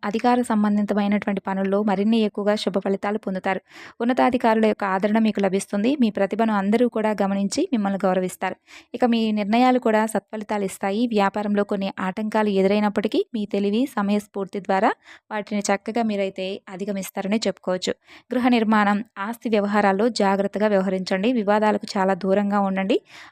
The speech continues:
ఆర్థిక పరంగా ఈ రోజు చాలా అద్భుతంగా మీకు కలిసి వస్తుంది కాబట్టి ప్రతి ఖర్చును కూడా ముందుగా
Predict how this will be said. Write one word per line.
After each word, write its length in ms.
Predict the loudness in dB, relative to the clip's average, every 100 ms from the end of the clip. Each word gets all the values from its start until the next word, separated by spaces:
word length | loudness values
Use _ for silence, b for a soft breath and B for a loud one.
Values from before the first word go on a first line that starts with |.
| -4
ఆర్థిక 320 | -2 0 0
పరంగా 400 | 0 -2 0 0
ఈ 140 | 2
రోజు 220 | 2 0 -2
చాలా 240 | -2 2 2
అద్భుతంగా 440 | 0 -4 -6 0
మీకు 200 | 0 0 -2
కలిసి 280 | -2 -2
వస్తుంది 300 | -4 -4 -4 -2
కాబట్టి 220 | -2 -4
ప్రతి 300 | -4 -4 -4
ఖర్చును 420 | -4 -4 -2 -4 -2
కూడా 220 | 0 0
ముందుగా 380 | 0 0 0